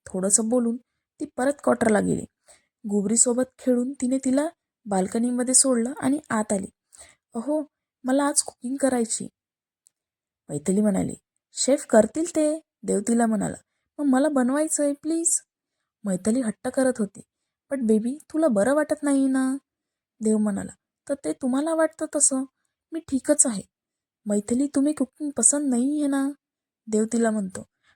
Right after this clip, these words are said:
"हां, पण आज करावं वाटत आहे." "मैथिली, बाद में मैं कभी करो, रेस्ट करो अभी." "अहो, प्लीज, तुम्हाला काय खायची इच्छा आहे?" "मैथिली मानोगी नाही?" त्याने तिचं नाक ओढत विचारलं.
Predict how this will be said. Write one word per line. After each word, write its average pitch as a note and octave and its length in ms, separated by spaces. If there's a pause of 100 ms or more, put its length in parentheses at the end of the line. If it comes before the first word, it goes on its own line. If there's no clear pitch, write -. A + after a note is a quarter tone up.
"हां, C#4+ 220
पण C#4 260
आज D#4 180
करावं A#3 360
वाटत C4 320
आहे." E3+ 160 (600)
"मैथिली, B3+ 420
बाद A3 320
में C4 160
मैं C4 220 (840)
कभी B3 180
करो, C4+ 440
रेस्ट B3 360
करो D#4 240
अभी." C#4 340 (680)
"अहो, D4 200
प्लीज, D4+ 600 (120)
तुम्हाला D4 280
काय C#4 320
खायची C#4+ 320
इच्छा C4 300
आहे?" B3+ 300 (1120)
"मैथिली G#3+ 360
मानोगी B3 460
नाही?" C#4 320 (540)
त्याने A3 200
तिचं A#3 340
नाक G#3 280
ओढत G#3+ 240
विचारलं. G#3+ 380